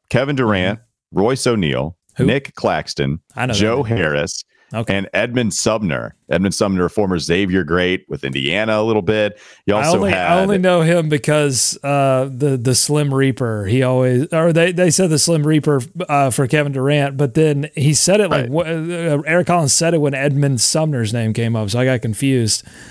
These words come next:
Speaker 2: I'm like, "Well, the Edmund Sumner, is he also the Slim Reaper?"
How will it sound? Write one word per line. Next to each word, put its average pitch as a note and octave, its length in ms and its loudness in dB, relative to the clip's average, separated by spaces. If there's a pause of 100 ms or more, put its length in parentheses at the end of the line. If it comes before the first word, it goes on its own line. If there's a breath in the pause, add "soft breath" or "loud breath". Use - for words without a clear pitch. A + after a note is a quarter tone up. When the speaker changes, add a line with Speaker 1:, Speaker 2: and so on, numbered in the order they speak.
(300 loud breath)
Speaker 2:
I'm B2+ 220 0
like, A#2+ 180 0
"Well, B2+ 140 2
the A#2+ 80 -2
Edmund F#3+ 260 0
Sumner, A3 380 0 (100)
is C3 160 0
he C4+ 140 2
also A3 320 2
the F4+ 80 4
Slim G4 260 -2
Reaper?" G#4 380 2